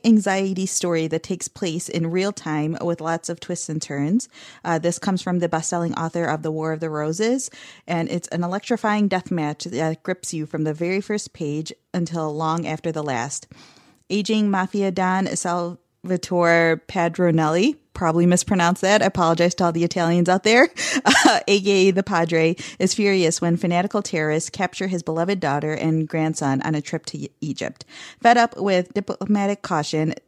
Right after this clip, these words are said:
that prolongs their captivity, the Padre and his loyal henchmen cleverly insinuate themselves into the White House to hold the president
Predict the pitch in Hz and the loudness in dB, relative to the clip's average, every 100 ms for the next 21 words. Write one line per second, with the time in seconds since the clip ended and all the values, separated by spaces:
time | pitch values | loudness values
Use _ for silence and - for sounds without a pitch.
0 | _ - 180 - 175 165 165 170 185 185 | _ -4 -4 -2 -2 -2 0 2 2 2
1 | 185 196 190 - 139 135 139 - - - | -2 -2 -6 -4 -4 -2 -4 -6 -16 -10
2 | - 185 196 214 220 175 170 165 170 180 | 0 0 2 2 2 2 0 0 0 0
3 | 190 185 170 175 165 170 208 208 220 226 | -2 0 -2 0 -2 -2 -2 0 0 0
4 | 226 185 175 190 180 180 180 175 170 156 | 0 0 0 -2 0 0 -2 -2 -4 -2
5 | 151 160 196 196 202 165 156 139 151 - | -2 -2 -2 -2 -2 -2 -4 -6 -6 -6
6 | 180 - 160 165 175 156 160 156 165 | -6 -4 -2 -2 -4 -6 -4 -4 -4